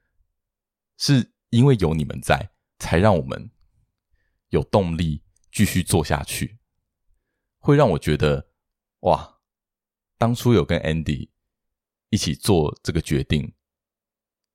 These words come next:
做这个节目，真的是太好了。突然会有这样子的感触，就会觉得，呃，很感谢，真的很感谢。那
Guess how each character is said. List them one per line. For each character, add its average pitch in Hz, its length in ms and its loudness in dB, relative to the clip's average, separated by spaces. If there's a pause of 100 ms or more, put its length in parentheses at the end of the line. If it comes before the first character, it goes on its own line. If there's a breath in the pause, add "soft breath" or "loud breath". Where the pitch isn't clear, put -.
(160)
做 123 140 4
这 104 120 0
个 92 80 0
节 67 240 -6
目， 71 340 -6 (260)
真 98 140 2
的 82 60 2
是 - 120 -6
太 78 200 2
好 - 220 -6
了。 - 180 -12 (840)
突 160 120 4
然 151 80 4
会 143 140 4
有 80 60 0
这 101 140 2
样 85 80 0
子 73 140 -6
的 67 100 -4
感 - 260 -6
触， - 380 -4 (420)
就 110 120 0
会 107 40 2
觉 87 140 0
得， 73 260 0 (1000)
呃， 71 560 -12
很 85 200 -2
感 73 220 0
谢， 69 340 -6
真 80 120 -6
的 73 80 -4
很 71 120 -10
感 - 180 -8
谢。 - 280 -10 (1500 soft breath)
那 131 320 4